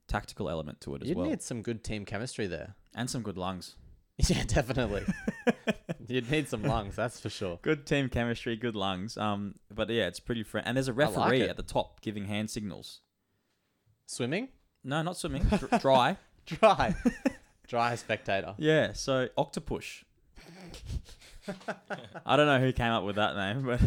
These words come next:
Speaker 1: <laughs> we're gonna
Speaker 2: I'm, I'm guessing there are eight players.
Speaker 1: Un-, underwater hockey, anyway.
Speaker 2: That could be, we could ha-, be in a tight race here for favourite sport of the week for the crowd. We'll see what the fans reckon.
Speaker 1: There might be an achievable one to play as well.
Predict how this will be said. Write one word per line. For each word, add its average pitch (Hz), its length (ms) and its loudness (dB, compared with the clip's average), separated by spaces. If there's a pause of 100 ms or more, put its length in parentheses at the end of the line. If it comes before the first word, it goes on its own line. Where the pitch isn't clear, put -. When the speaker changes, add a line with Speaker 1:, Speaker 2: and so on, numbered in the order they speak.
(160)
Speaker 1:
<laughs> - 220 0
we're 190 80 6
gonna 165 320 0
Speaker 2:
I'm, 107 160 -8 (100)
I'm 113 140 -4
guessing 127 280 2
there 98 160 0
are 67 60 -2
eight 85 160 -4
players. 80 220 -4
Speaker 1:
Un-, 120 140 0 (100)
underwater 113 480 2
hockey, 95 420 -6 (100)
anyway. 80 340 -10 (180)
Speaker 2:
That 143 160 4
could 240 140 0
be, 143 360 -2
we 143 180 -4
could 254 140 -4
ha-, 202 120 -2
be 131 160 -4
in 117 80 -2
a 104 60 -4
tight - 320 -2
race 98 280 -6
here 87 180 -8
for 90 260 -10 (220)
favourite 95 360 -6
sport 101 240 -8
of 95 60 -6
the 92 60 -6
week 92 240 -6
for - 120 -18
the - 80 -12
crowd. 113 360 -4 (520)
We'll 117 80 -10
see 160 160 -2
what 185 140 -2
the 143 60 -6
fans 110 360 -2
reckon. 101 380 -4
Speaker 1:
There 143 80 -6
might 185 200 -2
be 220 100 -4
an 202 80 -4
achievable 113 560 -4
one 95 180 -6
to 92 80 -14
play 98 300 -6
as 90 160 -12
well. 92 300 -8